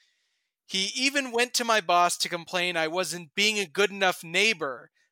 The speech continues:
by not sucking his dick. I'm not trying to ruin the man's career,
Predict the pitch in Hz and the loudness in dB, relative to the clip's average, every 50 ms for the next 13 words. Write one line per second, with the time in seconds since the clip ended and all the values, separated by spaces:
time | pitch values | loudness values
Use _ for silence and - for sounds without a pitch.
0 | _ - - 170 165 160 165 175 170 170 - - - 196 185 180 - 190 175 160 | _ 0 2 2 2 4 2 0 0 0 0 -2 2 2 2 2 0 -4 -6 -6
1 | 151 139 127 - 160 156 147 131 139 _ - - - _ _ _ _ _ _ _ | -8 -8 -6 -4 -2 -2 -2 -4 -6 _ -18 -20 -20 _ _ _ _ _ _ _
2 | _ _ _ _ _ _ _ _ - 170 190 226 262 269 - - 269 262 226 202 | _ _ _ _ _ _ _ _ -2 0 2 2 2 4 4 4 4 4 2 2
3 | - 208 220 208 202 226 220 202 196 190 190 185 180 175 - - - 196 180 170 | 2 2 0 0 0 -2 -4 -4 -2 0 0 0 -2 -4 -10 -10 -8 -6 -4 -2
4 | 180 180 170 160 147 143 151 165 | 0 0 2 0 0 -2 -6 -8